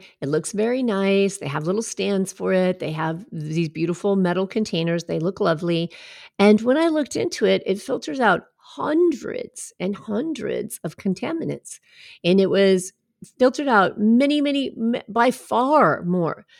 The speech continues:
than any other counter system that I looked at. And that does not mean, like, one that's actually hooked into my plumbing. It's just one where you pour water in and it pours you clean water out. So it's got different filters in it. And it was important to me to also filter fluoride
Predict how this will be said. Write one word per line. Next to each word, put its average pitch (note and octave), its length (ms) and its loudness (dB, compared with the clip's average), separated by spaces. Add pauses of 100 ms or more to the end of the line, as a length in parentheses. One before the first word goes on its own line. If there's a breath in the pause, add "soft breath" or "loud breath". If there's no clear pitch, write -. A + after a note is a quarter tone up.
(160 soft breath)
than F#3+ 260 4
any F#3+ 260 4
other E3+ 200 0
counter - 580 -4
system E3 560 -8
that E3 120 -4
I D#3 80 -2
looked E3 260 -4
at. - 160 -6
And D#3+ 120 -2
that E3+ 200 -2
does F3+ 160 -2
not F#3+ 560 0
mean, F3+ 280 2
like, D3 200 -2
one E3+ 220 0
that's D#3 180 -2
actually D3+ 300 -4
hooked E3+ 260 -6
into D#3 160 -4
my D3+ 160 -4
plumbing. C#3+ 340 -8
It's D#3+ 140 -8
just D3+ 200 -8
one E3 220 -2
where C#3+ 180 -6
you E3 220 -2
pour F#3 220 2
water A3 280 6
in C#4+ 280 6 (280 loud breath)
and D3+ 120 -6
it - 80 -10
pours F#3 260 -2
you G3 80 -2
clean F3 300 -6
water D#3+ 240 -4
out. D3+ 180 -4 (320 loud breath)
So F#3 160 2
it's E3+ 160 0
got F#3 300 6 (640)
different G3 400 2
filters A3 560 0
in A3 180 4
it. E3+ 320 2 (320 soft breath)
And F#3+ 240 4
it - 80 4
was F#3+ 140 2
important F#3 480 -2
to G3 100 -8
me G#3 320 0
to - 140 -12
also E3+ 460 -2
filter D#3 760 -4
fluoride E3+ 800 2